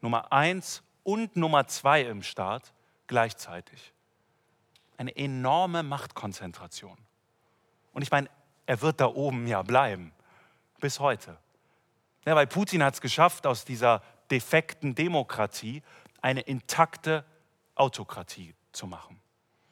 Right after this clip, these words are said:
Er hat die Grenzen des Machbaren Stück für Stück erweitert, demokratische Wahlen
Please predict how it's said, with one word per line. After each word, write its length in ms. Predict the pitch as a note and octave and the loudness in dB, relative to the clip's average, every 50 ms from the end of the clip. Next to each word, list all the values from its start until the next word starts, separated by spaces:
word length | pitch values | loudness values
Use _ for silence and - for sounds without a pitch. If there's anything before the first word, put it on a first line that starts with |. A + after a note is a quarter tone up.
| _ _ _ _ _ _ _ _ - | _ _ _ _ _ _ _ _ 0
Er 80 | C#3+ | 0
hat 100 | D3 - | 0 0
die 100 | D3 A#2 | -2 -8
Grenzen 460 | - - E3+ F3+ F#3+ F3+ - - E3 | -4 -2 0 0 0 -2 -4 -4 -4
des 180 | C#3+ C#3 - - | -4 -6 -4 -2
Machbaren 560 | D3 D3+ D3 - - - B2 B2 B2 B2 B2 | -2 -2 -2 -2 -2 0 0 2 0 -2 -4
Stück 500 | - - - - _ - F#3+ - - - | -8 -10 -10 -6 _ -4 -4 -4 -6 -12
für 140 | - - D3+ | -10 -8 -8
Stück 320 | - - - D3 C3 - | -6 -6 -6 -6 -6 -4
erweitert, 680 | A#2+ B2+ A#2 G#2+ A#2+ C3+ D#3 - - E3 E3+ - - - _ _ _ _ _ _ _ _ _ _ _ _ _ _ _ - | -4 -2 2 4 4 4 2 0 -4 -6 -6 -8 -10 -20 _ _ _ _ _ _ _ _ _ _ _ _ _ _ _ 0
demokratische 680 | D#3 D3+ D3 C#3 - D#3+ E3+ F3+ F3+ E3+ C3+ - D3+ C3 | 2 2 2 4 6 8 8 8 8 6 0 0 4 6
Wahlen 420 | C#3 C#3 C#3+ D3 D3+ D3 B2+ A2+ | 8 8 8 8 6 4 2 -2